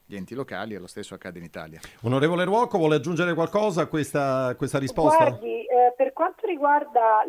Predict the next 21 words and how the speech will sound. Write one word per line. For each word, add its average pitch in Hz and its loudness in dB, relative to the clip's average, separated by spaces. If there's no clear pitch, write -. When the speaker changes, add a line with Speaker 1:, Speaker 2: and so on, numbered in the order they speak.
Speaker 3:
la, 247 6
il 220 0
reddito 247 0
prodotto 214 -2
dagli 208 -2
immobili, 208 -4
c'è 247 -10
stata 220 2
proprio 254 0
una 240 -4
mia 247 -2
proposta 240 -4
di 214 -2
legge 226 -2
che - -8
poi 233 0
è - -4
confluita 214 -8
nel 190 -6
decreto 202 -4
crescita, 196 -4